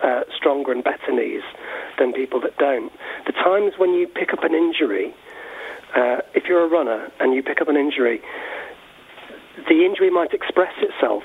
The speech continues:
when you're out running on a hill somewhere, but you probably picked it up when you were watching,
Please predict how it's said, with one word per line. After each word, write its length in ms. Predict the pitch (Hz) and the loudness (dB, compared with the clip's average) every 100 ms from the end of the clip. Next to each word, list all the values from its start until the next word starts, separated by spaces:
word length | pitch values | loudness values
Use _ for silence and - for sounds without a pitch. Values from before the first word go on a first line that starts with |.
| - | -2
when 140 | 127 | 2
you're 240 | 127 123 - | 2 2 0
out 280 | 135 127 - - | 0 0 -2 -4
running 500 | 139 135 127 120 120 - | 0 2 2 0 0 0
on 80 | 131 | 0
a 120 | 113 | 0
hill 220 | - 156 143 | 0 0 -2
somewhere, 380 | - 117 107 98 | -2 -2 -2 -4
but 240 | - - | -2 -2
you 120 | 165 180 | 0 0
probably 240 | 180 160 | 0 -2
picked 260 | - - - | -2 -2 0
it 80 | |
up 200 | 156 - | -2 -2
when 80 | 135 | 0
you 100 | 131 | 2
were 80 | 131 | 2
watching, 520 | 123 135 - 131 120 | 0 -2 -2 0 0